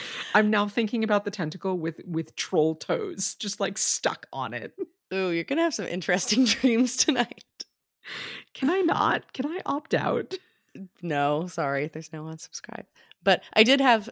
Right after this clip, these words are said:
Speaker 2: another thing, which is that Aragorn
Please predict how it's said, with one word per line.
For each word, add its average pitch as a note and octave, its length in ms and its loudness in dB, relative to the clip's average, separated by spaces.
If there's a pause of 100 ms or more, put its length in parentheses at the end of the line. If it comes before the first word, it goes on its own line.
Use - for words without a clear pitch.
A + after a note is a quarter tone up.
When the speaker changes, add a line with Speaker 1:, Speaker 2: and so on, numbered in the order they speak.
Speaker 2:
another F3+ 360 2
thing, - 280 -4 (300)
which G#3 180 0
is F3+ 440 2
that F3+ 400 2
Aragorn D#3+ 600 0